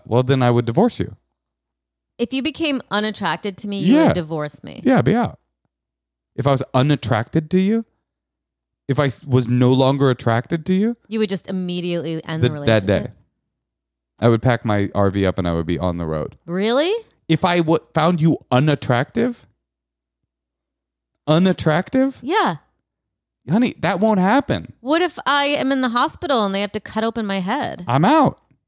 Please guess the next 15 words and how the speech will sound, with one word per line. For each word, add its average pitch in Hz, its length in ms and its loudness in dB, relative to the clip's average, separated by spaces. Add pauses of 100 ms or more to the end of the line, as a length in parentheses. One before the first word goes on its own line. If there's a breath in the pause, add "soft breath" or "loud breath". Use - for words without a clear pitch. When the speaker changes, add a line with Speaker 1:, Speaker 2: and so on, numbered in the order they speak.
(220)
Speaker 1:
<laughs> - 1500 -14
I'm 131 180 2
on 143 160 2
the 175 80 2
road. 226 480 2 (960)
Honey, 202 220 2
if 147 100 0
you 208 100 -2
got 269 300 0
the 131 100 0
sniffles, 139 680 -2
I 98 120 2
would 87 260 0
be 87 100 -4
gone. 82 320 -6